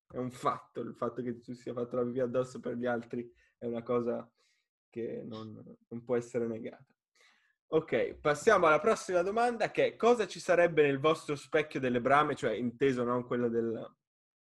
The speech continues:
di, di Biancaneve, ma quello di Harry Potter, quindi lo specchio che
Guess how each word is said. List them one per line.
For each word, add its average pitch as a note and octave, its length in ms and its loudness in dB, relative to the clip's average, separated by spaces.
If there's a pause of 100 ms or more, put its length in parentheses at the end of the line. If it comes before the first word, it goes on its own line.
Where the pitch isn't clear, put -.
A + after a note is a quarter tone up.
(180)
di, G#2+ 480 -18
di B2 120 -8
Biancaneve, B2 640 0
ma A#2 380 -4
quello A#2+ 340 -2
di A#2 240 -4
Harry A2+ 280 -2
Potter, A2+ 500 -8
quindi A#2+ 260 -2
lo A#2 100 0
specchio C3 440 -4
che A2+ 260 -6